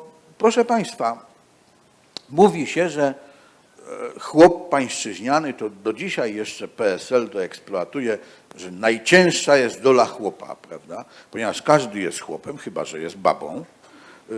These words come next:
no to P S L jedzie na tym jeszcze aż do dnia dzisiejszego. Ale jak się zastanowimy, to trzeba powiedzieć, że, no, wprawdzie najcięższa była dola chłopa, ale, no,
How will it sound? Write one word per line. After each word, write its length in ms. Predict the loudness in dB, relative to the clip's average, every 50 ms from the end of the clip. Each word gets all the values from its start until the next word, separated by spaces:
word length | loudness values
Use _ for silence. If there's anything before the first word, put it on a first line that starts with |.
| -8 -8
no 320 | 0 4 8 8 8 8
to 460 | 6 2 2 4 6 8 8 8 6 4 0 -10 -14 -16 -18 -20 -20 -20 -10 2
P 180 | 6 8 8 8
S 160 | 6 4 2
L 240 | 0 0 0 0 4
jedzie 360 | 4 6 6 6 4 0 2
na 140 | 2 0 0
tym 220 | 0 -4 -6 -6
jeszcze 320 | -6 -6 -6 -4 -2 0 0
aż 140 | 0 -2
do 100 | -4 -10
dnia 220 | -10 -6 -6 -6 -6
dzisiejszego. 640 | -6 -10 -12 -14 -14 -14 -18 -20 -20 -20 -20 -20 -20 _ _ _ -20 -20 -20 -20 -20 -20 -16 _ 4
Ale 600 | 6 8 8 8 6 6 4 0 -4 -6 -8 -10 -16 -20 _ _ _ -4
jak 360 | 0 2 2 2 2 -4 -14 -20 -20 -20 -20 _ _ _ _ _ _ _ _ _ _ _ _ _ _ -18 -12
się 180 | -10 -8 -6
zastanowimy, 840 | -4 -4 -6 -6 -6 -6 -6 -4 -4 -4 -6 -8 -10 -14 -16 -16 -16
to 160 | -14 -14 -16 -16 -16 -20 -20
trzeba 260 | -16 -14 -12 -12 -12 -14 _ _ _ _ -20 -20 _ _
powiedzieć, 380 | -20 -18 -14 -12 -10 -10 -10 -10
że, 180 | -8 -10 -10 -10 -12 -18 -20 -20 -20 -20 -20 _ -12
no, 100 | -10 -10
wprawdzie 440 | -10 -8 -2 2 2 2 2 0 -2
najcięższa 640 | -4 -4 -6 -6 -8 -8 -10 -10 -10 -10 -10 -10 -10
była 240 | -8 -6 -6 -6 -4
dola 280 | -2 0 2 2 2
chłopa, 400 | 0 -4 -12 -12 -8 -6 -8 -6 -6
ale, 340 | -8 -10 -8 -6 -6 -8 -8
no, 260 | -8 -8 -10 -10